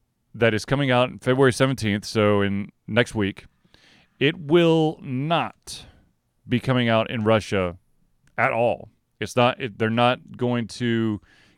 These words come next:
give Russia a special version of it or a watered down version, which is usually the case. Um, there is not going to be,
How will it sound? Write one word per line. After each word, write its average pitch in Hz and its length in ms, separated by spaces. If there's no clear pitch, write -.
give 117 420
Russia 110 760
a 95 240
special 98 600
version 143 560
of 143 240
it 127 380
or 95 160
a 87 60
watered 92 340
down 120 320
version, 110 640
which 85 200
is 85 140
usually 90 300
the 87 80
case. 123 420
Um, 90 480
there 113 200
is 98 120
not 120 280
going 113 260
to 110 160
be, 95 460